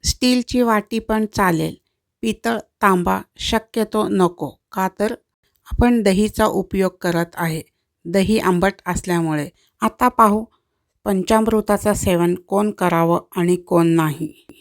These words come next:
एका वर्षाच्या बाळापासून सर्व वयोगटातील व्यक्तींना चालेल. आठवड्यातून तीन ते चार वेळेस सेवन करावा. प्रेग्नन्सीमध्ये खूप फायदा होते.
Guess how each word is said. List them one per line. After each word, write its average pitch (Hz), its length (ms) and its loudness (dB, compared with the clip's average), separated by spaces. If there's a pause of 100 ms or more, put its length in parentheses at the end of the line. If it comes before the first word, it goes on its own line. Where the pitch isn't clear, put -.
एका 220 300 2
वर्षाच्या 214 540 -2
बाळापासून 180 800 0 (520)
सर्व 226 460 2
वयोगटातील 175 840 0 (120)
व्यक्तींना 165 560 -4 (260)
चालेल. 151 380 -2 (160)
आठवड्यातून 214 760 0 (520)
तीन 240 180 0
ते 240 160 -2 (120)
चार 214 220 0
वेळेस 208 380 0 (140)
सेवन 185 320 2
करावा. 156 460 -2 (240)
प्रेग्नन्सीमध्ये 208 960 2 (240)
खूप - 340 -4
फायदा 180 440 0
होते. 175 420 0